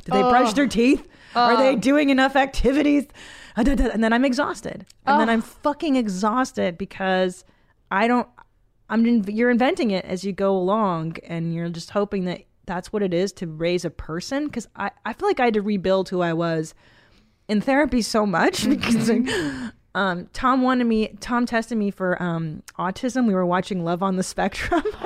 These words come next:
Speaker 2: Oh, someone just told me yesterday I have to watch it.
Speaker 1: It's so good.
Speaker 2: Is it good?
Speaker 1: <laughs> And, like, they just,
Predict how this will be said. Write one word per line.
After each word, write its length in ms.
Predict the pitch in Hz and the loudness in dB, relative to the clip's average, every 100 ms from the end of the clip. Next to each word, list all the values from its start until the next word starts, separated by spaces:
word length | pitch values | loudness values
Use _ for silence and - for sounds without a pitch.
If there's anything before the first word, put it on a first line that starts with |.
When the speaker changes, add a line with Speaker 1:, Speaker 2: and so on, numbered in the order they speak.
| - | 0
Speaker 2:
Oh, 300 | 370 480 523 | 4 4 4
someone 220 | - 415 480 | 2 2 2
just 140 | 494 427 | 2 2
told 100 | 440 | 2
me 100 | 392 | 4
yesterday 320 | 427 427 453 | 2 2 2
I 100 | 370 | 4
have 160 | 330 359 | 2 2
to 100 | 339 | 2
watch 380 | 302 339 381 | 4 4 2
it. 140 | 311 262 | 2 2
Speaker 1:
It's 100 | - | 0
so 220 | - 320 | 0 0
good. 240 | - - 233 | 0 -2 0
Speaker 2:
Is 140 | 254 | 2
it 120 | 311 | 2
good? 260 | 302 285 349 - 302 | 4 4 2 -2 -4
Speaker 1:
<laughs> 60 | |
And, 140 | 285 285 | 0 2
like, 180 | 302 220 - - | 2 0 -6 -6
they 140 | - 294 | 0 2
just, 340 | 349 349 - | 2 0 -4